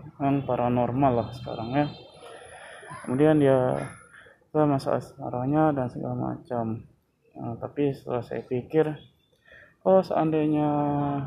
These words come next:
mereka pandai dalam hal paranormal, kenapa waktu penjajahan mereka tidak memikat para noni-noni Belanda?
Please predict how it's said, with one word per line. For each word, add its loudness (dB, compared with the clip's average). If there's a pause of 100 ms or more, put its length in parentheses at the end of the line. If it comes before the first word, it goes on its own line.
(840)
mereka 2
pandai 4
dalam 0
hal -4
paranormal, 0 (320)
kenapa 0
waktu 0
penjajahan 4
mereka 2
tidak -2 (640)
memikat 2
para 4
noni-noni 4
Belanda? 4